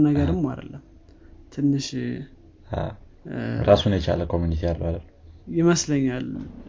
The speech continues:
Speaker 1: ትንሽ ለየት ያለ ነው።
Speaker 2: እም።
Speaker 1: እ፣
Speaker 2: አዎ፣ ለየት ያለ ነው፣ ለየት ያለ ነው። እ፣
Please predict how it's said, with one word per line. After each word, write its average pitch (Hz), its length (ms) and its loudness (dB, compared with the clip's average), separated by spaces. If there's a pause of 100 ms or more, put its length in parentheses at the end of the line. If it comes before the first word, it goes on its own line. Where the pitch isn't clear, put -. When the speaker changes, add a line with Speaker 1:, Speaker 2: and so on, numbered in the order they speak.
(140)
Speaker 1:
ትንሽ 202 280 -2
ለየት 185 260 6
ያለ 135 220 -2
ነው። - 160 -10 (1500)
Speaker 2:
እም። 85 200 -2 (1080)
Speaker 1:
እ፣ - 120 -14 (200)
Speaker 2:
አዎ፣ 98 160 8 (220)
ለየት 101 320 -2
ያለ 85 160 2
ነው፣ 78 140 0 (220)
ለየት 87 320 -8
ያለ 85 200 -4
ነው። 78 160 -8 (180)
እ፣ - 100 -8